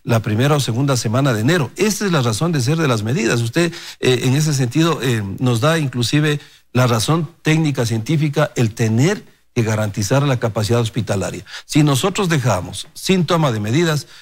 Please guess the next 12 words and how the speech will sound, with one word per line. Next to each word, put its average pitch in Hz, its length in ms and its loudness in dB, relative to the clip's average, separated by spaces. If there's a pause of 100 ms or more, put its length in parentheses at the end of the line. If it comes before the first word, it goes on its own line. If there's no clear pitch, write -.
(140)
yo 135 100 2
le 131 80 2
aseguro, 127 400 0
Janet, 120 320 -2 (380)
eh, 107 280 0 (140)
que 110 120 0
en 113 120 2
este 175 200 2
momento 107 560 -2
estaríamos 123 540 0
con 117 100 -4
complicaciones 113 800 -2